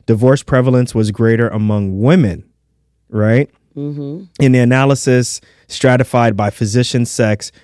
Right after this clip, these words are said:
Speaker 1: greater weekly work hours were associated with increased divorce prevalence only for physician, only for female physicians.
Speaker 2: Mm, so if women worked more.
Speaker 1: Which is why I asked you that question.
Speaker 2: Yeah, if
Speaker 1: So
Speaker 2: women
Speaker 1: the
Speaker 2: worked
Speaker 1: conclusion
Speaker 2: more.
Speaker 1: of this study is, is divorce among physicians is less common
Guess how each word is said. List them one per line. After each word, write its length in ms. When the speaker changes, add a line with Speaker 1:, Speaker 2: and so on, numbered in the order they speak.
Speaker 1:
greater 340
weekly 400
work 320
hours 400
were 120
associated 520
with 180
increased 440
divorce 360
prevalence 640
only 220
for 100
physician, 680
only 220
for 100
female 340
physicians. 600
Speaker 2:
Mm, 280
so 220
if 160
women 480
worked 420
more. 640
Speaker 1:
Which 280
is 120
why 200
I 40
asked 300
you 60
that 140
question. 380
Speaker 2:
Yeah, 280
if 80
Speaker 1:
So 220
Speaker 2:
women 160
Speaker 1:
the 60
Speaker 2:
worked 80
Speaker 1:
conclusion 520
Speaker 2:
more. 80
Speaker 1:
of 80
this 160
study 280
is, 140
is 140
divorce 400
among 180
physicians 460
is 120
less 240
common 540